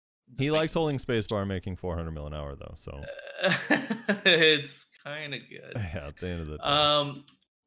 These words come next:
Speaker 2: so, all right, yes, yes. I, I think there's definitely,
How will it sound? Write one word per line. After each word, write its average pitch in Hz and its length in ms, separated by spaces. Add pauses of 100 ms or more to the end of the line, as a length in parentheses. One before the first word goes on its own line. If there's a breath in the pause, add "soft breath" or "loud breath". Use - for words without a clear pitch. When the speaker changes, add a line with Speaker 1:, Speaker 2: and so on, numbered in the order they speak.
Speaker 2:
so, 190 320
all 135 160
right, 120 220
yes, 113 360
yes. 90 320
I, 113 80
I 113 220 (120)
think 123 240 (880)
there's 123 280
definitely, 113 960